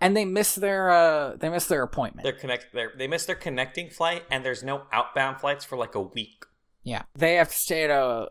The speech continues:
Speaker 1: at a hotel. She starts calling hotels and is very forthcoming about having a pig.
Speaker 2: Which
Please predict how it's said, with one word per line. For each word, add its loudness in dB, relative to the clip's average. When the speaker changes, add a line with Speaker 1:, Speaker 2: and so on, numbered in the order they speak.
Speaker 1:
at -8
a 0
hotel. -4
She -4
starts 0
calling 2
hotels 0
and -6
is -10
very 2
forthcoming -4
about -4
having -6
a -10
pig. -8
Speaker 2:
Which -4